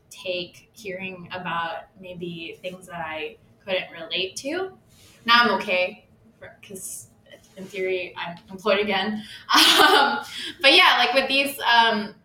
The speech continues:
boundaries, I, I kinda wish it was more common for people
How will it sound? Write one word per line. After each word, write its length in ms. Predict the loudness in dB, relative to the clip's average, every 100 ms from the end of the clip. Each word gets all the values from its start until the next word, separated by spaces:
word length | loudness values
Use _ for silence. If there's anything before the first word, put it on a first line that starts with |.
| _ 0
boundaries, 460 | 0 0 -2 -2
I, 220 | -6 -10 -8
I 80 | -8
kinda 280 | -6 -6 -4
wish 220 | -6 -6
it 60 | -10
was 160 | -10
more 220 | -12 -14 -14
common 380 | -14 -12 -12 -14 _ _ _ _
for 120 | -16 -12 -12 -14 _ _ _ _
people 460 | -20 -18 -14 -12